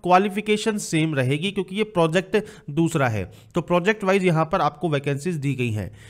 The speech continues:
इसके बाद है टेक्नीशियन सी की वैकेंसी, सेम फील्ड वर्कर वाला आपका यहाँ पर क्वालिफिकेशन रहेगा।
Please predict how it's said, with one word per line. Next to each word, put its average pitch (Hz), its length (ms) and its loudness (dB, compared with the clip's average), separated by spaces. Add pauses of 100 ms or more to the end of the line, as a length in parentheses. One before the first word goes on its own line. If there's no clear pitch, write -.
(240)
इसके 185 240 0
बाद 226 160 2
है 233 120 2
टेक्नीशियन 208 580 -2
सी 208 240 -4
की 220 140 -2
वैकेंसी, 208 520 0 (320)
सेम 226 260 2
फील्ड 208 260 0
वर्कर 185 320 2
वाला 196 240 4
आपका 185 220 2
यहाँ 170 180 2
पर 170 160 0
क्वालिफिकेशन 156 640 0
रहेगा। 180 440 2